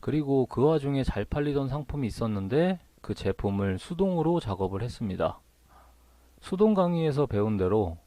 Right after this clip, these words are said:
상세 페이지를 업체에 맡겨서 번역을 하고 리뷰를 달면서 광고를 돌렸더니 굉장히 잘 팔리더라고요. 사실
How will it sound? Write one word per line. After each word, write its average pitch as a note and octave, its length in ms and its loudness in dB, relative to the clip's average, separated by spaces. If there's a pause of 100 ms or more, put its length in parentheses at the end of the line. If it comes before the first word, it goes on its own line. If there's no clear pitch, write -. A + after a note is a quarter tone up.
(460)
상세 E3+ 300 -2
페이지를 C3+ 480 0
업체에 A2+ 420 0
맡겨서 G2+ 520 -2
번역을 G2 500 -2
하고 A2 340 0 (640)
리뷰를 A#2+ 400 2
달면서 G2+ 840 0
광고를 G2+ 520 0
돌렸더니 G2+ 760 -4 (100)
굉장히 A#2+ 480 -2
잘 F2+ 160 -2
팔리더라고요. A#2 760 -4 (1080)
사실 G#2 520 -2